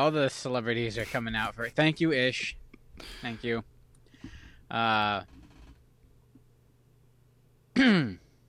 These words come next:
could go for just a shallow tray of Sloppy Joe right now.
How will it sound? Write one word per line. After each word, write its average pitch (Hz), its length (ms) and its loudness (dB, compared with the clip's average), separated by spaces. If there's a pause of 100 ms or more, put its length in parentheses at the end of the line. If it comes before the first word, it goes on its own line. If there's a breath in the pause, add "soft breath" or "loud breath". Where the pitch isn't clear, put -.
(1400)
could 175 260 6
go 139 180 10
for 110 260 8
just 107 240 2
a 104 60 4
shallow 101 460 12
tray 104 220 4
of 104 80 2
Sloppy 104 360 0
Joe 101 240 2
right 101 200 2
now. 101 260 2